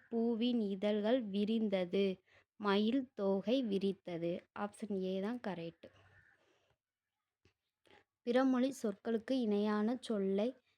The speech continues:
சாரி, பிறமொழி சொற்களுக்கு இணையான தமிழ் சொல், சொற்களை கண்டு பொருத்துக. ஹைல்டு,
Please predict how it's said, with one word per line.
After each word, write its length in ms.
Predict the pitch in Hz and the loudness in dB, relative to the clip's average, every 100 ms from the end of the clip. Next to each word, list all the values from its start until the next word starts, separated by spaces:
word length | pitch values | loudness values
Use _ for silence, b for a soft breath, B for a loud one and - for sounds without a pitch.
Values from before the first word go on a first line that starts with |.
| _ _ _ | _ _ _
சாரி, 560 | - - 208 208 285 - | -18 -6 -4 -2 -4 -6
பிறமொழி 480 | 247 240 247 240 262 | -4 0 2 2 0
சொற்களுக்கு 640 | 247 214 - 226 202 - | -2 -6 -4 -4 -4 0
இணையான 600 | 262 220 208 214 214 247 - | 0 2 0 0 -2 -4 -4
தமிழ் 400 | 202 208 247 240 | -2 0 -2 -4
சொல், 360 | - 220 202 - | -2 0 0 -4
சொற்களை 720 | - 208 - 214 202 247 - | -8 -8 -2 0 2 0 0
கண்டு 440 | 220 196 196 240 | 0 2 2 0
பொருத்துக. 760 | - 208 180 - 175 175 175 175 _ _ _ _ _ _ | 0 -2 -4 -4 -6 -4 -6 -8 _ _ _ _ _ _
ஹைல்டு, 560 | 226 220 233 240 202 | 0 2 4 0 -2